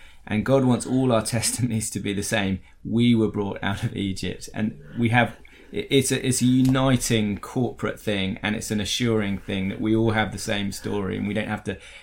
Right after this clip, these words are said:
kind of think of a new thing that God is doing each decade. Um, we're, we're all united in this. And just what, just as we close, one final thing that jumps out in the memorial is that they're to take, um, bread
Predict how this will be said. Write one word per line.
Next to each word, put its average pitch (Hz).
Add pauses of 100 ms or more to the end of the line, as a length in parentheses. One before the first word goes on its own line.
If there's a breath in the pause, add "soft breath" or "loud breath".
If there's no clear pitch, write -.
kind 110
of 101
think 107
of 98
a 104
new 104
thing 104
that 95
God 95
is 98
doing 101
each - (220 soft breath)
decade. 92 (480)
Um, 92
we're, 101
we're 101
all 107
united 95
in 98
this. 95 (280 soft breath)
And 123
just 135
what, 151
just 135
as 123
we 120
close, 110
one 123
final 120
thing 101
that 101
jumps 117
out 110
in 123
the 113
memorial 104
is 107
that 107
they're 110
to 110
take, - (640 soft breath)
um, 107
bread 110